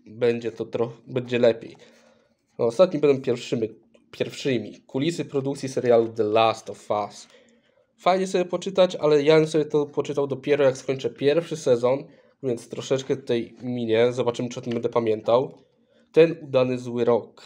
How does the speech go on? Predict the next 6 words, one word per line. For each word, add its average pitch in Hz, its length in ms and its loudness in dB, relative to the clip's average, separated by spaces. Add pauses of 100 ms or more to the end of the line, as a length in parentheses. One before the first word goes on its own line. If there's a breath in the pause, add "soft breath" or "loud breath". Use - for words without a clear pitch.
(120)
czyli 160 360 -2
też 135 300 -2
to 120 120 -2
jakaś 110 220 -2
seria 123 300 2
horrorów, 127 720 2